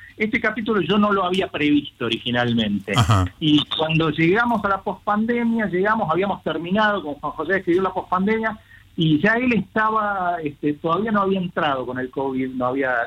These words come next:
Speaker 1: no le había sucedido esto. Me dice, "No me convence que terminamos, terminemos acá.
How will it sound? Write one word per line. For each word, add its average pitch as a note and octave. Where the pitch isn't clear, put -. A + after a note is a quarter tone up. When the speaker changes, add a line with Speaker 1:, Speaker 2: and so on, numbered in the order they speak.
Speaker 1:
no C#3
le C#3
había C#3
sucedido C3+
esto. E3
Me D3+
dice, G3
"No G#3
me A#3+
convence G3
que D#3
terminamos, D3+
terminemos C#3+
acá. A#2